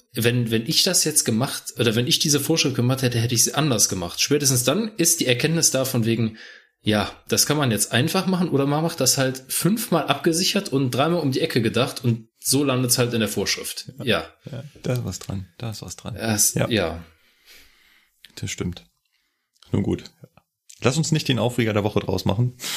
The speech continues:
Speaker 2: <laughs> Weil die
Speaker 1: Nee.
Speaker 2: Kategorie ist gerade so schön leer und ich würd sie auch
Speaker 1: Ja.
Speaker 2: leer belassen wollen. <laughs> Ja,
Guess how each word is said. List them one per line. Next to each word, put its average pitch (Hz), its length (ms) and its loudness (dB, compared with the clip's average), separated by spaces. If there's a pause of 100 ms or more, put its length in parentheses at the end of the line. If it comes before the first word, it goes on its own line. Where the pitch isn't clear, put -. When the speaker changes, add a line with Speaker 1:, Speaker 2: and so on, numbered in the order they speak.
(260)
Speaker 2:
<laughs> - 1400 -4
Weil 156 120 2
die 156 60 2
Speaker 1:
Nee. 90 60 2
Speaker 2:
Kategorie 120 380 2
ist 113 100 -2
gerade 104 220 2
so 104 100 4
schön 104 260 2
leer 101 320 2 (100)
und 92 200 -2
ich - 160 -6
würd 90 100 0
sie 90 340 0
auch 85 140 0
Speaker 1:
Ja. 117 380 2
Speaker 2:
leer 104 240 2
belassen 123 500 2
wollen. 139 840 0
<laughs> - 260 -4 (1160)
Ja, 90 340 0